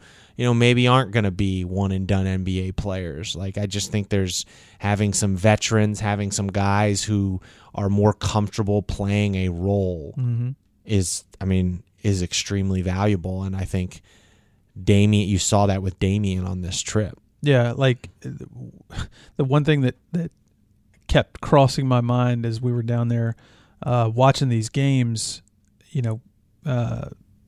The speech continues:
Speaker 2: there were only the four of the seven freshmen that played, and so, uh, being a, a wrestling fan that I am, I kept, I kept thinking, um, it, it was, it was, um,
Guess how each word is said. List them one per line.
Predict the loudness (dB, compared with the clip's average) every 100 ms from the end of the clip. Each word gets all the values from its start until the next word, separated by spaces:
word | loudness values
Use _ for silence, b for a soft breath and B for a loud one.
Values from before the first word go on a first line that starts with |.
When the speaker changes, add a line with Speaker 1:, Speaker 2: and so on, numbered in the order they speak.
| _ _ _ _ _ -4
Speaker 2:
there | -2
were | 2
only | 4 6 4 2 -2
the |
four | -10 -4 2 4 2
of | 0
the | -2
seven | 0 0 0
freshmen | 0 0 0 -4
that | -4 0
played, | 2 2 0 -6 b b b b b -8
and | -6 -2
so, | 4 8 8 6 2 _ _ -14
uh, | -8
being | 0 2 4 2
a, | 0 -2 -4
a | 0
wrestling | 2 2 0 -4
fan | -2 0 2
that | 2
I | 0 2
am, | 4 4 2 0
I |
kept, | -4 -4 -6 -8
I | -12
kept | -4 -4 0
thinking, | -2 0 -2
um, | -2 -4
it, | -8 -14 -16 -16 -16 -14 -12
it | -8
was, | -8 -4
it | -2
was, | -2 0
um, | 0 0 -2 -6